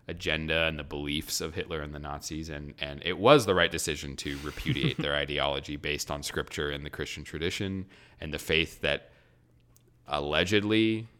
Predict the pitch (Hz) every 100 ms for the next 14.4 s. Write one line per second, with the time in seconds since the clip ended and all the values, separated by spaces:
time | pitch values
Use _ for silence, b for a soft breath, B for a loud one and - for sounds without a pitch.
0 | - 104 95 95 95 - 85 95 - 104
1 | 92 80 - 92 113 - - 87 76 73
2 | 71 - _ _ _ _ _ _ - B
3 | B B - - 92 165 165 95 90 -
4 | 95 - 180 101 - - 98 - 95 85
5 | 78 76 71 - - _ 92 98 71 69
6 | 67 67 71 69 73 71 - 62 64 -
7 | b b - 78 71 69 71 - 80 78
8 | 82 - 82 76 73 78 80 76 82 76
9 | 67 - 76 69 65 - _ 78 71 65
10 | 65 65 71 - - 71 69 67 65 -
11 | - 73 65 - - 65 62 60 62 b
12 | b b - 69 64 62 69 - 110 110
13 | - - b b b b - - - b
14 | b b - 60